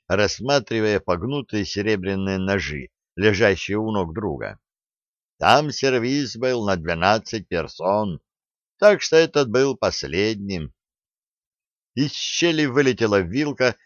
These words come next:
и вонзилась в живот Джима, пройдя зубчиками сквозь ячейки кольчуги.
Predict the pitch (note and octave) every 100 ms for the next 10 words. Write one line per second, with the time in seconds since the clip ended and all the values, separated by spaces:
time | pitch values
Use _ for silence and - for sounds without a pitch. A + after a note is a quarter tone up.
0 | _ _ D3 D#3+ B2 C3 G#2 D2+ A#2 A#2+
1 | G2 F2 D#2 D#2 F2+ G#2 D2 C#2 G#2 G2
2 | F2 E2 - _ _ _ _ C3+ D3 C3+
3 | C3+ G#2 A#2+ G3 - A2 B2 A#2 - B2
4 | A#2 - G2 F#2 C3+ B2+ A2+ G#2+ G#2 F2+
5 | D2 B1 A#1+